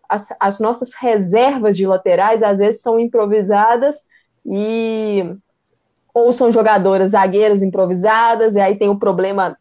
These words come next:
da, da questão corporal, né, de saber posicionar o corpo, ou são jogadoras mais ofensivas. Então, acho que isso é algo que não só a Ferroviária sofre, né? Todos os times do Brasil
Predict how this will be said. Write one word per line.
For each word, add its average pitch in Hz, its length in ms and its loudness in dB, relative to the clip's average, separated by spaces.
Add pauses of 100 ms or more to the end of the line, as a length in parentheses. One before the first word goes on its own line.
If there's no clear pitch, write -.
da, 180 380 0
da 180 140 -2
questão 190 480 -2
corporal, 208 680 0
né, 202 140 -2
de - 80 -14
saber 180 560 0 (640)
posicionar 196 760 -2
o 202 80 -2
corpo, 240 880 0
ou 208 160 -2
são 208 180 -2
jogadoras 202 520 -2
mais 202 200 -2
ofensivas. 208 760 -8
Então, 208 120 -6
acho 240 220 -8
que 269 60 -6
isso 254 120 -6
é 247 40 2
algo 247 340 0
que 233 640 -4
não 220 140 -2
só 247 160 -2
a 240 60 0
Ferroviária 196 720 -2
sofre, 196 680 -6 (160)
né? 180 280 -10 (160)
Todos 214 240 -2
os 196 80 -12
times 208 340 -6
do 175 100 -4
Brasil 170 640 -4